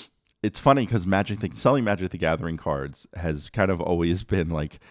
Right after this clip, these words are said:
a, uh, safety net for me in my, my, in this Transformers hobby. Uh,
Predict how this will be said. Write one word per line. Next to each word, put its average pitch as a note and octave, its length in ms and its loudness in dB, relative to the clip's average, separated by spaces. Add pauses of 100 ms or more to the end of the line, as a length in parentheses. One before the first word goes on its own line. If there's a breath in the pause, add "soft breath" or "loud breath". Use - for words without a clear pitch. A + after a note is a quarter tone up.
(220 soft breath)
a, D#2+ 180 0
uh, C#2+ 120 2
safety - 420 -4
net C#2 240 -4
for D#2 160 -6
me C2+ 260 -4
in D#2+ 140 -6
my, D2 320 -2
my, D2 280 -2
in E2+ 200 2
this E2+ 180 -2
Transformers F2+ 540 -2
hobby. - 420 -4
Uh, D#2+ 380 2